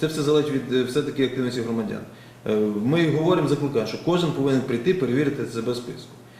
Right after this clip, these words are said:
І, м, був час, ну, для того, щоб це зробити. От, і навіть якщо таке є, що, ну, сусід,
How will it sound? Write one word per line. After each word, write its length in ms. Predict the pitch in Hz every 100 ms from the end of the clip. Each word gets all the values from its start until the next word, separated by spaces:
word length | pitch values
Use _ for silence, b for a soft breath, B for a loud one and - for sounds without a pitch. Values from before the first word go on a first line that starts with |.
| B B
І, 240 | 123 131 135
м, 260 | 123 120 120
був 200 | 165 -
час, 320 | 156 160 - - - -
ну, 80 | 151
для 160 | 147 151
того, 260 | 160 165
щоб 160 | 151 147
це 100 | 151
зробити. 540 | 147 147 156 151 151 - B B B B - 131
От, 200 | 135 135 135 131 -
і 440 | 135 139 143 139 135
навіть 380 | 139 156 151 147
якщо 220 | 139 156
таке 280 | 147 151 151
є, 180 | 135 110
що, 140 | 117 101 - - 123
ну, 80 | 113 -
сусід, 280 | 127 160